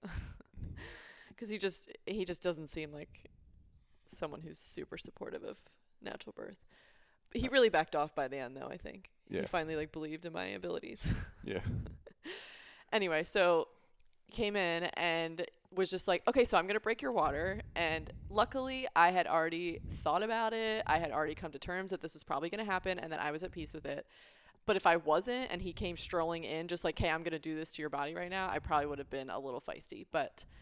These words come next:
Speaker 2: Yeah, it is kinda crazy how they approach people, but I guess most people go in knowing they're just, like, kinda like, "All right, whatever the doctor says, I'm gonna do."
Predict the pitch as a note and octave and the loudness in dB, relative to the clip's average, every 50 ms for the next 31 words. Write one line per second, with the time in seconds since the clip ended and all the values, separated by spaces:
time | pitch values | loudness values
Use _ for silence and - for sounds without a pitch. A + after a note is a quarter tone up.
0 | - - - - - - G#2 F#2 G2 G2 - - G#2 G2+ - - F#2+ E2+ D#2+ F2+ | -20 -20 -20 -18 -4 0 2 4 4 4 2 2 2 2 2 2 0 0 2 2
1 | F2+ D#2 E2 D#2 - - F#2 E2+ - - - F#2 - - G2 F2+ F2 E2+ E2+ E2 | 2 4 2 2 0 0 -2 -2 -2 -4 -8 -6 -6 -2 0 2 2 2 2 0
2 | - - F#2+ F2 - - F#2 - D#2 D2 D#2 D#2+ D#2+ D#2+ E2 E2 E2 E2 F2 F2+ | 0 0 -2 -4 -2 -2 -2 -2 0 0 2 2 2 2 0 0 0 0 0 0
3 | F2 F2+ E2+ - - - - _ - F2 E2 E2 E2 - - D2+ - - _ _ | -2 -4 -6 -8 -10 -14 -10 _ -2 0 0 0 -2 -2 -2 -2 -4 -6 _ _
4 | - - E2+ D#2+ D#2 D#2+ - - - - - - - F#2 F2+ E2 F2 F#2 F2 F2 | -6 -4 -2 -2 -2 -4 -6 -4 -4 -4 -4 -2 0 0 0 0 0 0 -2 -2
5 | F2 - - - - - - G2+ G#2+ G#2 G2+ G2 G2 - - - - - | -4 -4 -6 -6 -4 -4 -4 -4 -6 -8 -8 -10 -10 -8 -8 -8 -8 -8